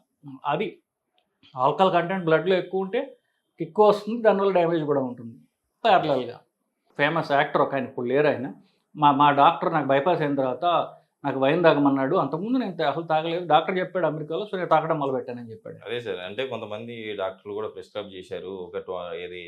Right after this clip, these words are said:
Speaker 2: ఒక టూ ఎంఎల్ వరకు తాగొచ్చు.
Speaker 1: So, డాక్టర్ చెప్పి ఉండొచ్చు గాక, ఎందుకంటే చెక్-, till recently కూడా మోడరేట్ ఆల్కహాల్ వల్ల నష్టం లేదు అని చెప్పేసేసి టెక్స్ట్ బుక్స్‌లో గైడ్‌లైన్స్ కూడా ఉండేది.
Speaker 2: ఓకే సార్.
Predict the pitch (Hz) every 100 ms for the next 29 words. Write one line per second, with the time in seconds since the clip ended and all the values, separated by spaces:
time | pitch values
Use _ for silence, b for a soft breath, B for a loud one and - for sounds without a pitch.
0 | 82 78 80 78 78 101 92 98 92 87
1 | 82 107 87 - - 87 92 92 _ -
2 | _ _ _ _ 247 - - 202 202 202
3 | 214 190 175 170 147 151 156 131 120 120
4 | 117 147 165 _ 160 135 139 135 147 139
5 | - 143 - 165 160 156 156 147 143 131
6 | 131 196 - _ _ _ 139 151 185 185
7 | 165 160 165 160 160 214 190 143 - 233
8 | 208 185 170 170 151 147 156 156 151 -
9 | 254 _ _ 175 165 170 160 190 170 151
10 | 156 156 139 165 143 139 127 110 - 95
11 | 92 82 78